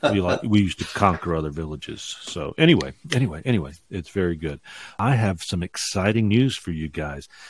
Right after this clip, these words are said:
Have you guys noticed that Oleg over at knifewood dot com has put a new warehouse and is able to ship right out of Philadelphia? So, uh, Otis, uh, yeah, Otis here, you can get his product probably within a day or two.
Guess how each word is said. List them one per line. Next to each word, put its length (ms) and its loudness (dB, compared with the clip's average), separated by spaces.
Have 200 0
you 100 6
guys 480 2
noticed 560 -2
that 240 -8
Oleg 760 2
over 400 -2
at 140 -10
knifewood 840 0
dot 300 -2
com 400 -2
has 340 -4
put 540 -2
a 160 2
new 720 6
warehouse 720 0
and 80 -6
is 160 -10
able 240 -2
to 100 -2
ship 400 -4
right 240 -2
out 200 -6
of 100 -6
Philadelphia? 880 -4
So, 400 -6
uh, 220 -4
Otis, 360 -4
uh, 240 -6
yeah, 180 0
Otis 360 0
here, 160 -4
you 220 0
can 140 -4
get 180 -4
his 140 -6
product 440 -4
probably 260 2
within 240 -2
a 80 -6
day 340 -2
or 120 -4
two. 340 -8